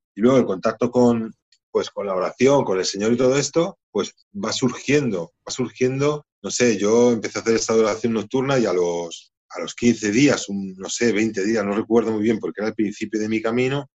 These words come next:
pues un día me levanté con una alegría que me desbordaba, que, que yo ni, ni entendía ni de dónde llegaba, ni, ni, ni había conocido nada igual. O sea, me recordaba cuando era un, un niño, ¿eh? Esta alegría así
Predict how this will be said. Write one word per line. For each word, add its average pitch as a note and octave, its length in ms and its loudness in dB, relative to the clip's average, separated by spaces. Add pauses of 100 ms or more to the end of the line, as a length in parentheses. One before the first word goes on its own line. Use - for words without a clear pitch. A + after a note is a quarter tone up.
(120)
pues - 260 -14
un G#2+ 80 -4
día A2+ 140 2
me B2+ 80 4
levanté A#2 560 0 (160)
con G2+ 180 -2
una A#2+ 120 4
alegría B2+ 400 4
que C#3+ 80 0
me A#2+ 120 4
desbordaba, F2+ 640 0 (140)
que, E2+ 240 -8
que E2 220 -12
yo G2+ 120 -2
ni, A2+ 160 2
ni G#2 180 -2
entendía F#2+ 600 -2
ni - 300 -12 (160)
de F#2 80 -10
dónde A2 220 0
llegaba, A#2 540 0
ni, A2 340 -2 (200)
ni, F#2+ 180 -20
ni F#2+ 140 -8
había G#2 220 -2
conocido A#2+ 460 2
nada A2+ 260 0
igual. F#2 420 -4
O - 260 -18
sea, - 200 -20 (300)
me G2+ 100 -4
recordaba A2 560 2
cuando A2 260 0
era A2 120 0
un, A2+ 500 -2
un A2+ 180 -2
niño, A#2 320 2 (220)
¿eh? A#2+ 120 -8
Esta G2+ 240 -4
alegría G2 380 2
así G#2 440 -2